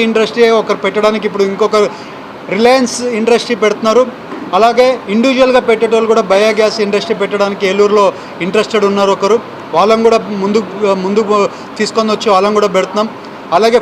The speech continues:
ఫుడ్ ప్రాసెసింగ్ ఇండస్ట్రీస్ కూడా తీసుకొని రావడానికి ప్రయత్నం చేస్తున్నామని మీ అందరికీ తెలుపుతూ ఇండస్ట్రీస్ ఏలూరుకి సంబంధించి ఇండస్ట్రీస్ రావడానికి మా ప్రయత్నం ఫుల్గా చేస్తున్నాం.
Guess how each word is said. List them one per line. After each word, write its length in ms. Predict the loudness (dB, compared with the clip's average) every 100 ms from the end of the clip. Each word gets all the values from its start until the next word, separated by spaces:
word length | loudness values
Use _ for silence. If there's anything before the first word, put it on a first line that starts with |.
| 0
ఫుడ్ 180 | -4 0
ప్రాసెసింగ్ 480 | 2 2 0 0 0 0
ఇండస్ట్రీస్ 400 | -2 -2 -4 -2 -2
కూడా 80 | 0 -2
తీసుకొని 280 | -4 -2
రావడానికి 280 | 0 0 0 -2
ప్రయత్నం 300 | -2 -2 -4
చేస్తున్నామని 420 | -4 -4 -6 -4
మీ 60 | -2 -2
అందరికీ 240 | -4 -2
తెలుపుతూ 260 | -6 0 -2 -2 -14 -14 -14 -12 -4
ఇండస్ట్రీస్ 580 | 0 2 2 2 0 2 -2 -2 -8 -16 -8 0
ఏలూరుకి 340 | 4 4 2 2 -2
సంబంధించి 420 | -2 -2 -2 -2 -2
ఇండస్ట్రీస్ 480 | 0 0 0 -6 0
రావడానికి 520 | 2 2 0 -2 -4 -6 -8 -8 -2
మా 80 | 0
ప్రయత్నం 340 | 2 2 0 -4 -4
ఫుల్గా 320 | -4 2 4 4
చేస్తున్నాం. 320 | 2 0 -4